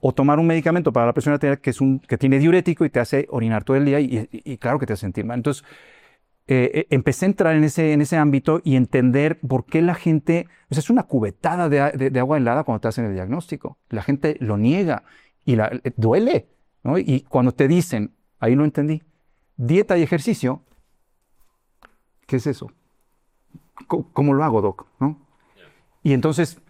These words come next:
eh, ahí, ahí uno cae en el, en, en el, claro,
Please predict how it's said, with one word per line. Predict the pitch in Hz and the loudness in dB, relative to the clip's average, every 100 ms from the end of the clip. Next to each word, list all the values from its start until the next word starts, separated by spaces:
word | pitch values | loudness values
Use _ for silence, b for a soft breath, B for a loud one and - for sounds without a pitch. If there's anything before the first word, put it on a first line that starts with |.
| _ | _
eh, | 139 131 | -2 -2
ahí, | - 131 151 170 | 0 0 0 0
ahí | 123 139 139 - _ | 0 0 -2 -8 _
uno | 165 143 | 0 0
cae | 123 131 | 0 2
en | 120 | 2
el, | 107 110 | 0 -2
en, | 123 117 | -4 -2
en | 123 | -2
el, | 110 110 | -2 -4
claro, | - 156 214 190 196 | -2 0 2 0 -2